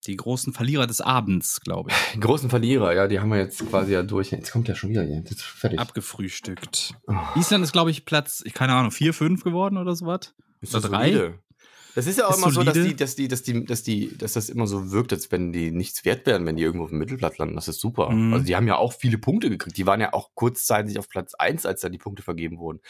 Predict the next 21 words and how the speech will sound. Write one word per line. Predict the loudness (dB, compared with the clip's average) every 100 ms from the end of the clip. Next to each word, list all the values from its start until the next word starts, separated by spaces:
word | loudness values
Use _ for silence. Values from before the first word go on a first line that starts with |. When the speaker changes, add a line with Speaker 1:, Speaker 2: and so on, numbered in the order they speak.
| -16 -14 -14 -14 -16 -20 _
Speaker 2:
Die | 0 0 -4
größten | -4 2 4 4 2 0
Verlierer, | 2 2 4 4 4
sehe | 2 0
ich | 2
meiner | 2 4 4
Meinung | 4 2 0
nach, | -2 -4
ist | -4
Malta, | -2 2 2 2 0 -2 0
weil | 0 0 -4
ich | -12 -8
habe | -2 0 0 0
irgendwie | 2 4 4
das | 2 -2
Gefühl, | -8 -8 -2 0 0
die | -2 0
Dame | 2 4 2
ist | 0 0
mit | 0 0
ihrem | -4 -4 -2 -2 -4